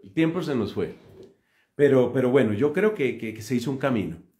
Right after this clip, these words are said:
Ella te admira, es generosa contigo, o sea, se engrasa. Tú me lo entiendes, ¿no?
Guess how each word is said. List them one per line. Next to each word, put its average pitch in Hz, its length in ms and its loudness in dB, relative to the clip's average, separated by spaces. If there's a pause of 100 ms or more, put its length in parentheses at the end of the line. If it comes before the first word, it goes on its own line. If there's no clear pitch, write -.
(2250)
Ella 180 280 4
te 170 80 -2
admira, 214 600 -2 (1800)
es 143 200 2
generosa 147 540 2
contigo, 185 800 -2 (200)
o 107 100 -14
sea, 131 180 -2
se 123 120 -4
engrasa. 151 600 -2 (960)
Tú 117 100 -6
me 131 100 4
lo 127 80 2
entiendes, 104 420 0
¿no? 131 160 -8